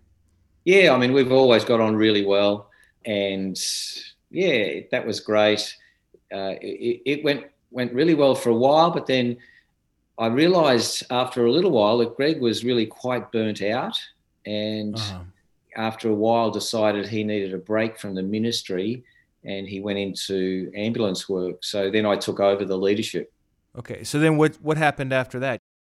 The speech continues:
Speaker 1: We moved up to, to Sydney, uh, to take on another ministry, uh, in a church in Sydney, and arrived the week before our third, uh, and youngest son was born.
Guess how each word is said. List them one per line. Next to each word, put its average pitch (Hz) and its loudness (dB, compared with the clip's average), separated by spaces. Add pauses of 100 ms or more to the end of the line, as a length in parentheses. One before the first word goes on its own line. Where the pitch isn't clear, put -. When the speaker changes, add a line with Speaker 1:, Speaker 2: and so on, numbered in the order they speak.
(100)
Speaker 1:
We 110 0
moved 123 6
up 113 2
to, 104 0
to - -6
Sydney, 139 -2 (200)
uh, 104 -4
to - -12
take 110 -4
on 107 -2
another 104 -4
ministry, 127 -4
uh, 101 -4
in 98 -8
a 98 -8
church 107 -6
in 95 -10
Sydney, 113 -4 (520)
and 101 -8
arrived 104 2 (340)
the 95 -4
week 107 0
before 101 -2
our 95 -2
third, 98 -6 (480)
uh, 87 -12
and 95 -10
youngest 104 -4
son 104 -2
was 98 -4
born. 104 -2